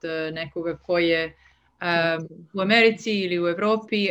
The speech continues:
Speaker 1: a da nema, od, investitor mislim, a da nema interesa i ne, i ne fokus-, ne fokusira se na kineski, na kineskoj market, tržište, izvinjavam se.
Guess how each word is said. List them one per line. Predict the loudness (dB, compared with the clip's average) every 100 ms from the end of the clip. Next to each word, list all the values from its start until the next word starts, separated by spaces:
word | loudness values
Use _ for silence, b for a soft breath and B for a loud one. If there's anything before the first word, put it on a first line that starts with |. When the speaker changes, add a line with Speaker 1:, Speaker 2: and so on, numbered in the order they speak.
| -2
Speaker 1:
a | -2
da | 0 -2
nema, | 0 0 0 -2
od, | -4 -2
investitor | 0 0 -2 _ -12
mislim, | -10 -10 -12 -10
a | -6 -4
da | -2
nema | 0 2 2 0 -2 -4 b b b b _ 0
interesa | 4 4 4 2 0 -2 -2
i | 0
ne, | 0 -2 -4
i | -6 -4
ne | -4
fokus-, | -6 -4 -4 -4 -4
ne | -6 -6
fokusira | -6 -6 -4 -2 -2
se | -4
na | -4 -4
kineski, | -4 -4 -4 -8 -8 -10 _
na | -10 -6
kineskoj | -4 -4 -6 -10 -10 -10
market, | -8 -8 -10 -14 -12
tržište, | -10 -10 -10 -12 -12
izvinjavam | -8 -8 -8
se. | -14